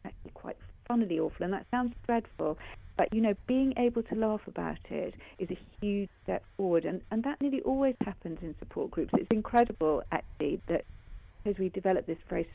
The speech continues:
strange sense of humour about things, but actually that is really a, a real sort of strengthening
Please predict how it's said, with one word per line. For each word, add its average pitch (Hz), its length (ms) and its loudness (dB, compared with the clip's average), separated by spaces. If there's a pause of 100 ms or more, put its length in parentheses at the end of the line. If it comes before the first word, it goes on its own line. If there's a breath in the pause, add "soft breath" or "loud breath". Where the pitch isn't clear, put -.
strange 180 360 -2
sense 170 280 0
of - 120 -4
humour 185 400 0
about 151 320 -4
things, 165 260 -4
but 202 100 -2
actually 226 380 -4 (100)
that 233 320 -2
is 170 140 -4 (220)
really 180 760 0 (260)
a, 170 60 -4 (140)
a 208 60 -4
real 277 340 -2
sort 233 100 -6
of 226 80 -4 (280)
strengthening 185 680 -4